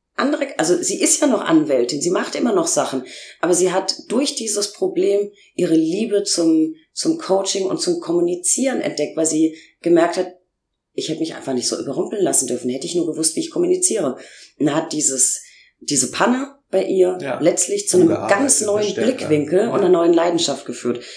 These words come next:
Speaker 1: Deswegen fand ich das so, so großartig und bin ihr sehr, sehr dankbar,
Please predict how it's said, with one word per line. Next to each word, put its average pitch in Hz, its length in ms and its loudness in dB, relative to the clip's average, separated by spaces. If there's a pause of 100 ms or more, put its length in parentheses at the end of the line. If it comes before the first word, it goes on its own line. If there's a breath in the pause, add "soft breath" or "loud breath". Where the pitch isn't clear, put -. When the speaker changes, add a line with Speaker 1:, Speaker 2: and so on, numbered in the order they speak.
(280 loud breath)
Speaker 1:
Deswegen 175 340 6
fand 170 240 2
ich - 200 -2
das 156 200 -6
so, 143 320 0
so - 160 -2
großartig 190 640 0
und 180 80 4
bin 175 140 2
ihr 147 120 0
sehr, 190 300 4
sehr 214 160 0
dankbar, 196 640 0